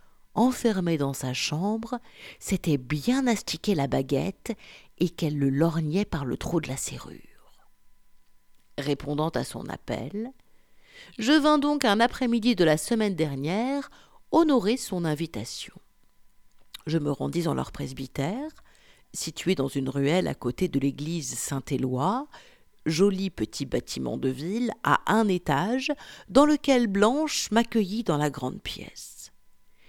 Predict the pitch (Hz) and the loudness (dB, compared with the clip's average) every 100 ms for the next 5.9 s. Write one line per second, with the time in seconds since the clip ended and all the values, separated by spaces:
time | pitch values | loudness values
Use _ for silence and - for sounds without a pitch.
0 | - - - 247 262 - 226 202 233 214 | -20 -20 0 2 2 0 -2 0 2 2
1 | 180 - 190 208 151 - - 170 190 165 | 2 0 2 2 0 -2 0 4 4 4
2 | 143 143 - 143 143 156 226 - 185 156 | 2 0 -2 -2 -2 2 2 2 0 2
3 | 156 139 - 139 131 131 - 120 135 143 | 0 0 -2 -2 -2 -4 -6 -6 -6 -6
4 | 156 208 254 - - - - - - 262 | -8 -10 -12 -18 -20 -20 -20 -20 -8 -6
5 | - 254 - 311 - 247 196 180 165 | -4 -6 -2 0 2 2 4 2 2